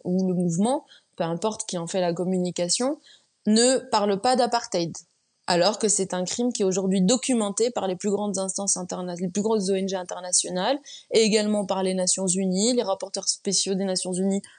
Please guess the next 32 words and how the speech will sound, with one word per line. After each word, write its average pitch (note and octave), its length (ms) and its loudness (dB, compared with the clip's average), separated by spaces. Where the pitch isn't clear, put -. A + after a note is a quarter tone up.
en F3+ 200 2
parlent, A#3+ 480 4
ont A3 240 0
qualifié G3+ 600 0
cet G3+ 240 -2
élément. F#3 560 0
Euh, F3 880 2
on A3+ 240 0
a, G#3+ 440 0
euh, F3 540 2
des A3+ 260 4
O A#3+ 40 2
N A3+ 100 0
G A3 140 0
israéliennes G3 540 -4
qui F3 100 -8
en E3+ 140 -10
parlent, A#3+ 500 -2
on G#3 160 -2
a G3+ 120 -2
même G#3 400 -2
des C4 420 4
journalistes A3 480 0
israéliens G3 540 -4
qui F3 120 -10
en E3 140 -10
parlent. B3 280 -2
Donc G3 100 -6
c'est - 140 -6
profondément B3+ 500 -2
problématique G#3+ 640 -2
d'invisibiliser A3 960 0